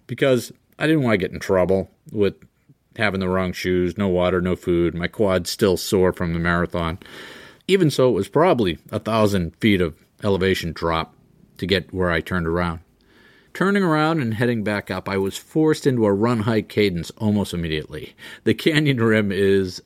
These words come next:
about the same altitude as Denver, and the air is pretty thin. I had to step aside to let a couple mule trains pass, and as I was pushing up out of the trail, the day hikers were starting their descents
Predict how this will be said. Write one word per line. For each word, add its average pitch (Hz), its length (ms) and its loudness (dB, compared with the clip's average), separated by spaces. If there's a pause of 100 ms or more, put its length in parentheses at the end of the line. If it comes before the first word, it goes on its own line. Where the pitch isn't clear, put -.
about 107 580 -2
the 170 80 2
same 147 340 0
altitude 131 560 2
as 92 160 -2
Denver, 120 560 -2 (300)
and 110 180 -2
the 120 200 2
air 247 240 2
is 160 100 2
pretty 147 320 2
thin. 95 460 -2 (580)
I 131 160 0
had 170 240 0
to 110 320 0 (160)
step - 300 -4
aside 151 400 2
to 147 80 2
let 113 120 2
a 107 60 0
couple 104 240 0
mule 120 420 2
trains 139 440 0
pass, 143 560 -2 (440)
and 120 180 2
as 139 180 4
I 139 100 4
was 139 180 2
pushing 175 320 0
up 156 320 2
out 139 160 2
of 131 120 0
the 120 80 4
trail, 123 560 0 (320)
the 107 80 0
day 127 240 2
hikers 120 440 2
were 104 100 2
starting 107 460 0
their 101 240 0
descents 113 720 -2